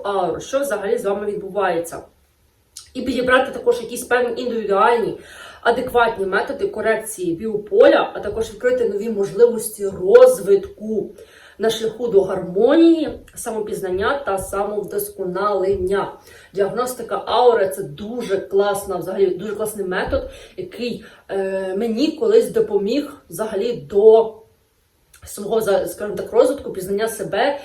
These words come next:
і до вирішення своїх якихось проблем, які були у мене у житті. Що загалом входить в послуги енергодіагностики, також вам прикріпляю.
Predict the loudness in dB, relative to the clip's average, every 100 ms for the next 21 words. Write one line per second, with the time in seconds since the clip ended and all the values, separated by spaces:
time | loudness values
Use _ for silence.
0 | -16 -18 -10 -2 6 6 4 -4 -8 -8
1 | -6 -8 -6 -6 -6 -6 -10 -6 -4 0
2 | 0 0 -4 -2 0 0 2 -2 -2 -6
3 | -8 -12 -10 -10 -10 _ _ _ -20 _
4 | -4 2 2 2 0 0 0 -2 -8 2
5 | 4 4 -4 -14 _ 2 2 -6 -6 -4
6 | -4 -4 -6 -6 -6 -10 -12 -18 -20 4
7 | 4 4 0 -2 -2 -8 -12 -12 -6 -2
8 | -2 -2